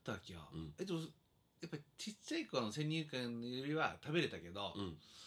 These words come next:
Speaker 1: あ、だけどやっぱそれでもヘビーだなと思って。
Speaker 2: マジ？
Speaker 1: 僕今の食べたらまた違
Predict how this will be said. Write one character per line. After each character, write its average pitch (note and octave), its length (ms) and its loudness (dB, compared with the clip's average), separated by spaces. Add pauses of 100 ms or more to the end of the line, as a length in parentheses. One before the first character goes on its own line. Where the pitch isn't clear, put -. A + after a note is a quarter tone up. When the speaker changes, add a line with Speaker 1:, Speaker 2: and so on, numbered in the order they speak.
(380)
Speaker 1:
あ、 G#2 80 -4
だ C3+ 60 -2
け C#3+ 60 -2
ど C3 60 -2
や A#2+ 60 -2
っ - 20 -6
ぱ G#2+ 60 -8
そ C3 80 -4
れ D3 60 2
で C#3 80 -2
も E2 380 -2 (100)
ヘ B2 160 -4
ビ A#2+ 180 -2
ー A2 40 -2
だ G2+ 60 -2
な F#2 380 -6
と F2 80 -14
思 E2 80 -12
っ - 20 -18
て。 - 180 -14 (400)
Speaker 2:
マ - 40 0
ジ？ D#3+ 300 6 (100)
Speaker 1:
僕 E3+ 180 8
今 G#3+ 220 6
の A#3 40 4
食 A3 160 2
べ G#3 60 4
た A#3 100 0
ら - 80 4
ま G2+ 80 -4
た - 180 -2
違 C#3+ 40 0